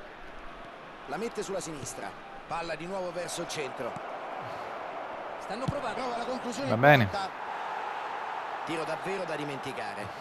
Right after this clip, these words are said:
Speaker 2: Ha caricato il tiro come meglio poteva. Non era facile, ma quando una conclusione così va dentro, diventa un Eurogol. Peccato.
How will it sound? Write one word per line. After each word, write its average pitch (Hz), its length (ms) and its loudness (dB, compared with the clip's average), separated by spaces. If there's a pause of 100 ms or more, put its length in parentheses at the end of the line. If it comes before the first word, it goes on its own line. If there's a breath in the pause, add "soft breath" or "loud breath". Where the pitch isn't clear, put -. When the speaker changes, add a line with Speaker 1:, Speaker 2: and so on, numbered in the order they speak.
(100)
Speaker 2:
Ha - 60 -4
caricato 220 420 -4
il 170 160 -4
tiro 233 220 0
come 180 180 -4
meglio 180 300 -2
poteva. 139 440 -4 (520)
Non 170 120 -4
era 208 160 0
facile, 143 540 -4 (580)
ma 135 60 -6
quando 269 240 -4
una 214 100 -2
conclusione 196 560 -4
così 180 240 -4
va 185 140 0
dentro, 139 560 -4 (260)
diventa 180 440 -4
un 156 120 -4
Eurogol. 160 480 0 (720)
Peccato. 151 480 -2